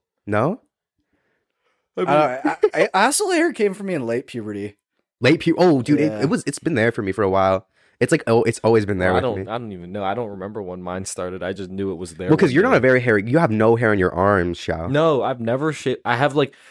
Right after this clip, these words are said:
Speaker 2: the, the arm hair on my arms has been there since I was, like, thirteen, and that was, like, it, that was it. Like,
Speaker 1: How
Speaker 2: it
Speaker 1: much,
Speaker 2: never
Speaker 1: you,
Speaker 2: grew
Speaker 1: you also
Speaker 2: more.
Speaker 1: don't have a lot of leg hair.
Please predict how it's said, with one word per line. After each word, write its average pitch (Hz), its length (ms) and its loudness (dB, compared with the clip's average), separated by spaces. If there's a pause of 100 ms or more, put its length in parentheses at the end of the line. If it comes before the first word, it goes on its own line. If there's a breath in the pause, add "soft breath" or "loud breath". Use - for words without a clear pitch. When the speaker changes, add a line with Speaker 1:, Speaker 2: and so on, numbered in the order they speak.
(140 soft breath)
Speaker 2:
the, 123 160 -8 (140)
the 139 120 -4
arm 147 280 2
hair 190 180 6
on 170 80 2
my 135 140 2
arms 127 460 -2
has 120 140 0
been 113 220 -2
there 131 160 0
since 117 240 -6
I 90 120 -2
was, 101 200 -2
like, 101 120 -8
thirteen, 104 520 -4
and 95 140 -2
that 90 180 -2
was, 101 100 -8
like, 98 140 -4
it, 90 140 -6
that 92 180 -4
was 85 160 -8
it. 98 240 -4
Like, 95 80 -8
Speaker 1:
How 160 80 -4
Speaker 2:
it 160 40 0
Speaker 1:
much, 185 80 0
Speaker 2:
never 123 100 -4
Speaker 1:
you, 139 140 -2
Speaker 2:
grew 139 100 -4
Speaker 1:
you 156 80 2
also 214 140 -2
Speaker 2:
more. 254 80 -2
Speaker 1:
don't 143 180 0
have 156 160 0
a 120 40 -2
lot 98 440 0
of 82 100 -6
leg 82 220 -8
hair. 92 260 -6